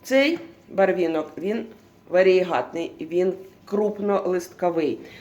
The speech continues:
Листя в нього велике, прирости у нього, як, як ви бачите, дуже-дуже великі прирости. Це такий прирост більше, ніж пів метра.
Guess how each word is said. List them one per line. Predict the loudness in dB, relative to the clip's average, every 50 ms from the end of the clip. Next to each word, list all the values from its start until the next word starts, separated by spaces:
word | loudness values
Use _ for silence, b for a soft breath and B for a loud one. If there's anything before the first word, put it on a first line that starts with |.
| B B B
Листя | 2 2 2 2 2 0 2 2
в | 4
нього | 4 4 4 2 2 2
велике, | 4 4 2 4 0 -4 -4 -2 -2 -2 -2 B B B B B 0
прирости | 4 6 6 8 6 6 4 2 -2 -4 -6 -2
у | 2 2 2
нього, | 4 4 2 2 2 2 0 0 0
як, | 0 -2 -4 -4 -8 -14 -8
як | -4 -2 -2 -2 -4 -8 0
ви | 0 0 2
бачите, | 4 4 2 2 0 -4 -6 -4 -2 -4 -4 -6 -4 2
дуже-дуже | 2 4 4 4 2 2 2 2 0 0 -4 -6 -4 -4 -2 -2 -2 -4
великі | -2 0 0 2 2 0 -2 -4 -6 -8
прирости. | -4 0 4 4 4 4 2 -6 -6 -8 -8 -6
Це | -6 -8
такий | -4 -4 -6 -4 -4 -6
прирост | -4 -2 0 0 2 2 0 -2 -2 B B B B B B B
більше, | -6 -4 -2 -2 -2 0 4 4 4
ніж | 6 4 2 2
пів | 0 -8 -6 -6 -4 -2
метра. | 0 2 2 2 2 0 -2 -2 -2